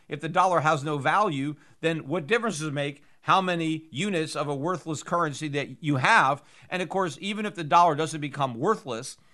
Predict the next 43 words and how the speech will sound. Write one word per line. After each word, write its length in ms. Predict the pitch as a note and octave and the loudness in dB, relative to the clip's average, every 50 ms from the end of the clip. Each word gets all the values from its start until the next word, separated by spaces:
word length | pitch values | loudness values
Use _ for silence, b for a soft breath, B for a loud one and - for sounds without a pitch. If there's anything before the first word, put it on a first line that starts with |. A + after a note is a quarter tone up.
| B B | B B
if 140 | - F3 D3+ | -8 -6 -6
it 60 | D#3+ | -4
just 240 | D3 F#3 F#3+ F3 F#3+ | -2 -2 -2 -2 -4
becomes 340 | F3+ D#3+ - E3 D3 A#2+ | -6 -2 -2 -2 -2 -2
worth 340 | A2 A#2 D#3 G3 G3+ F#3+ - - | -4 0 0 0 0 0 -2 -2
a 120 | B2+ C3 B2+ | -2 -2 0
whole 240 | C3 E3 F3 F3 D3 | 2 2 4 4 6
hell 220 | C#3+ D3+ D#3 D3+ | 6 4 4 4
of 60 | C#3 | 0
a 40 | C#3 | 2
lot 260 | D3 D3+ D3+ C3+ G#2+ | 4 4 4 4 4
less, 480 | B2+ D#3+ G#3 G3+ D#3 C#3+ C#3 - - b b b b b b b b b b b | 4 6 6 8 6 6 2 -4 -16 b b b b b b b b b b b
that 220 | E3 F3 F3 D3 | 2 2 2 2
dramatically 580 | - D#3 D3+ D#3+ E3+ G3 G#3 G#3 D3 E3 F#3+ E3 | -2 -2 2 4 4 4 4 2 0 -4 -6 -4
reduces, 720 | D3+ D#3 D3 A#2 C#3+ D#3 D#3 D3+ - D#3 D#3 D3 C3 - b b b b b b | -4 -4 -4 -2 -2 -2 -2 -2 -4 -6 -6 -8 -8 -12 b b b b b b
uh, 320 | - C#3 C3+ C3+ C3 B2+ - - _ _ _ | 2 4 6 6 6 4 2 -4 _ _ _
your 300 | - C#3 D#3 D3+ C#3 C3+ | -4 -2 0 0 0 0
living 260 | C3+ D3 D3+ C#3 C#3 | -2 -2 -2 -2 -6
standard, 440 | B2 - - B2 G2+ F2+ E2 C2+ - | -8 -6 -6 -6 -6 -6 -10 -14 -12
the 100 | _ C3 | _ -10
real 280 | B2 A#2+ D#3 F3+ F3+ E3 | -6 -2 2 2 2 4
value 600 | C3+ D3+ D3+ D3+ D3+ D3 C#3 C3+ C3+ C3+ C3+ B2+ b b b b b | 4 6 6 6 6 4 2 0 -4 -4 -6 -8 b b b b b
of, 320 | - D3 C#3 C3+ C3 A2 - | 0 2 2 2 0 -2 -2
of 160 | D#3 C#3 A2 A#2+ | -2 -2 -2 -2
your 140 | C3 B2+ | 0 0
assets 560 | B2+ C3+ C3 C3 - - C#3 B2 A#2+ A#2 - - | 2 2 2 0 0 -2 -2 -2 -2 -4 -6 -10
and 160 | - C#3+ C3 B2 | -8 -8 -6 -6
the 80 | B2 | -8
income 560 | A#2+ - E3+ E3+ D#3+ C#3+ D3+ C3 C3 B2+ A#2+ G2+ | -8 -6 -6 -6 -2 2 2 2 2 0 -4 -4
that 180 | - C3 B2+ - | -4 -4 -4 -4
those 180 | C3 B2 A#2 - | -6 -8 -8 -6
assets 500 | - C3+ C3 C3 - - C3 B2 A#2+ - | -4 -2 -2 -2 -4 -4 -10 -10 -8 -10
are 80 | A#2+ - | -12 -10
able 240 | B2+ B2 A2+ A2+ A#2+ | -8 -10 -10 -10 -12
to 80 | A#2 | -12
generate, 580 | A2 G2 E3 G3 F#3+ F3+ D#3+ D3+ D3 D3 D3 b b b b b b | -8 -2 0 0 2 2 0 0 -2 -4 -6 b b b b b b
and 160 | - C3+ C3 B2+ | -10 -8 -4 -2
then 240 | D3 D3 C#3+ C3+ | -2 -2 -2 -2
therefore 480 | B2 C3+ C#3 C#3 - - C3 C3 C3+ B2+ | -4 -6 -8 -8 -8 -10 -8 -6 -6 -6
your 180 | A#2+ A#2+ C3 B2 | -6 -8 -10 -10
standard 400 | - - - C#3+ C#3 C#3 C3 C3 | -8 -8 -8 -8 -6 -6 -6 -8
of 80 | C3+ | -4
living 400 | D3+ G#3+ A#3+ F3 D#3 D3 C#3+ C#3 | 0 0 0 0 0 -4 -4 -6